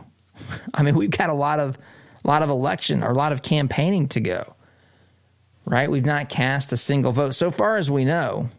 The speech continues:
no single vote has been cast. Although someone may have mailed in a ballot somewhere that's gonna be,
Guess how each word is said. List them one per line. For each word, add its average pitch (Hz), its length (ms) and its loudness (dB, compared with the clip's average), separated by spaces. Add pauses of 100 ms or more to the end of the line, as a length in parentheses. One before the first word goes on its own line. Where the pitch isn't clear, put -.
(260)
no 113 240 2
single 120 380 0
vote 110 220 0
has 107 120 -2
been 110 200 0
cast. 110 480 0 (1400)
Although 127 260 0
someone 127 380 0
may 123 120 2
have 117 100 0
mailed 117 300 2
in 120 140 0
a 113 40 0
ballot 123 400 0
somewhere 113 400 0
that's 113 160 -2
gonna 120 200 2
be, 113 260 2